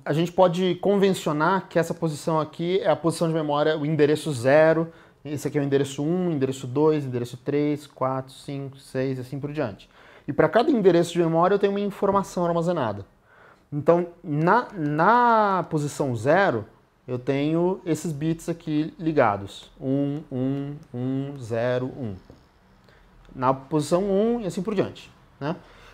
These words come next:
Vamos supor que eu pego qualquer um desses, eu vou realçar ele aqui. Como é que eu sei s-, qual é a posição de memória que corresponde a esse bit? Bom, eu tenho que ver o vetor que liga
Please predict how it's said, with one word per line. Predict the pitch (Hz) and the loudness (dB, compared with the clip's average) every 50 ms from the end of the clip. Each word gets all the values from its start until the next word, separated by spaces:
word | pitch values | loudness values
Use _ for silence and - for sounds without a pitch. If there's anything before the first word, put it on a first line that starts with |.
| - - _ - | -20 -20 _ 0
Vamos | 147 180 247 330 - | 4 4 4 4 2
supor | 320 - - 233 220 | 2 4 4 6 6
que | - | 6
eu | 214 | 4
pego | - 214 202 180 | 4 4 2 4
qualquer | - 202 185 170 - 240 | 4 4 4 4 4 2
um | 233 170 | 4 4
desses, | 156 165 180 180 160 - 123 123 | 4 6 6 4 4 0 0 0
eu | 147 139 | 0 2
vou | 147 160 170 170 156 165 - - _ _ _ _ _ - | 4 4 4 4 4 0 -6 -16 _ _ _ _ _ -20
realçar | - - - 151 147 135 127 - - 147 135 123 | -6 0 2 4 4 4 2 0 0 0 0 2
ele | 120 120 110 | 0 0 -2
aqui. | 107 - - 165 156 139 - - - _ _ _ _ _ _ _ _ _ _ _ _ _ _ _ _ _ _ _ _ _ _ _ _ _ _ _ - - _ _ _ _ - - - - - - | -4 -4 -2 -2 -2 -2 -4 -10 -20 _ _ _ _ _ _ _ _ _ _ _ _ _ _ _ _ _ _ _ _ _ _ _ _ _ _ _ -20 -20 _ _ _ _ -20 -20 -20 -20 -20 -8
Como | - 165 165 175 190 | -4 0 2 4 4
é | 226 226 | 4 4
que | - 285 | 4 2
eu | 240 | 2
sei | 233 - - 190 175 180 196 208 208 - - - - _ _ - | 2 2 4 6 6 6 4 2 -2 -6 -16 -20 -20 _ _ -20
s-, | - - - - - _ _ _ _ _ _ _ _ _ - | -20 -20 -20 -20 -20 _ _ _ _ _ _ _ _ _ 0
qual | - 190 208 240 233 208 185 | 4 4 6 6 6 6 6
é | 180 180 196 220 220 220 - - _ _ _ _ - - _ | 6 6 6 4 4 0 -6 -20 _ _ _ _ -20 -10 _
a | - 143 | -4 -4
posição | - - 175 165 156 - 190 185 | 0 2 2 2 2 2 0 2
de | 185 180 | 2 2
memória | 175 160 151 147 151 160 165 165 | 2 2 2 2 2 2 2 2
que | 165 - | 0 -4
corresponde | - 156 160 147 - - 151 147 147 147 139 139 | -2 -2 -2 -2 -2 -4 -4 -4 -4 -4 -2 -2
a | |
esse | 143 139 139 - | -4 -4 -4 -6
bit? | 143 131 120 104 - - - - - - - - - _ _ | -6 -4 -4 -4 -6 -10 -18 -20 -20 -20 -20 -20 -20 _ _
Bom, | - 156 135 127 | 2 2 2 2
eu | 123 | 2
tenho | 123 175 196 196 | 2 0 0 0
que | - 220 | -2 -4
ver | 175 143 151 160 175 180 | -2 0 2 2 2 2
o | 180 180 | 2 0
vetor | 156 160 202 196 - - - 180 175 180 196 214 214 - - - - - - - _ | 2 4 4 2 2 2 4 6 8 8 6 6 2 0 -6 -20 -20 -20 -20 -20 _
que | - - 185 | -4 -2 0
liga | 185 180 170 165 143 120 120 120 110 | 2 4 4 4 4 4 4 2 0